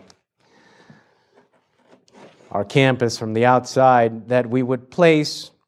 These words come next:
outside of our dorms, not inside, on the outside, at the entrances, these, these cameras. And they're really home cameras, but in the twenty twenties,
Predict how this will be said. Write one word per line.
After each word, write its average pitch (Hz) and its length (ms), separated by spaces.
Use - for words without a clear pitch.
outside 151 600
of 117 100
our 113 100
dorms, 107 380
not 190 180
inside, 143 560
on 123 100
the 135 100
outside, 131 540
at 214 240
the 220 140
entrances, 147 840
these, 147 560
these 147 160
cameras. 147 680
And 156 100
they're 190 120
really 202 240
home 143 340
cameras, 117 480
but 156 260
in 143 120
the 123 80
twenty 156 320
twenties, 139 640